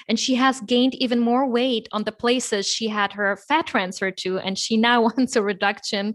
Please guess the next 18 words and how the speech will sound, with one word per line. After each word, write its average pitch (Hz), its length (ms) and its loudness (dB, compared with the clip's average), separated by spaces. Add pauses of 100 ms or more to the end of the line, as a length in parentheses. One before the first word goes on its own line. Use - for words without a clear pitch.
of 220 180 4
the 247 80 0
fat 226 440 2
because 233 240 -2
her 214 160 0
hips 247 500 -2
and 220 140 0
her 220 120 0
butt 226 400 0
look 208 280 -4
huge 277 460 4
compared 226 400 2
to 233 80 0
the 214 100 0
rest 220 240 0
of 214 100 -4
her 214 120 -2
body. 233 520 0